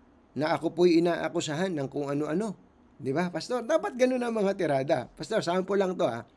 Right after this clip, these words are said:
Ah, Pastor Kibuloy. Tapos, sabihin ko, ang lalo pa pong nagpasakit ng kalooban ko, eh, sapagkat ang tawag po ni Senator Ontiveros, ah, with, ah, all due respect,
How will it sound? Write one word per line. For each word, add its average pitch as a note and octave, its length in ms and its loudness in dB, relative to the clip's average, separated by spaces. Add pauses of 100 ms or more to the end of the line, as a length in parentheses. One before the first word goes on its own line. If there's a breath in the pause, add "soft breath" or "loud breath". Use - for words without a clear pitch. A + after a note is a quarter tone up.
(580 soft breath)
Ah, C#3 200 -2
Pastor D#3 360 -2
Kibuloy. C#3 400 0 (640 loud breath)
Tapos, G3 560 4 (720)
sabihin E3+ 400 4
ko, D3+ 240 2 (1120)
ang D3 240 -2
lalo F#3+ 320 6
pa F#3+ 160 -2
pong G3 240 4
nagpasakit F3+ 560 -2
ng F3+ 160 0
kalooban F3 640 2
ko, A2+ 240 -4 (720)
eh, C#3 160 -4
sapagkat F#3 560 0 (360)
ang D3+ 120 -2
tawag F3+ 400 4
po F#3+ 160 6
ni G3 120 4
Senator F3+ 520 0
Ontiveros, E3+ 760 0 (120)
ah, C#3+ 480 0
with, C#3+ 320 0
ah, C#3+ 520 2
all D#3+ 200 0
due E3 160 2
respect, D#3+ 440 -2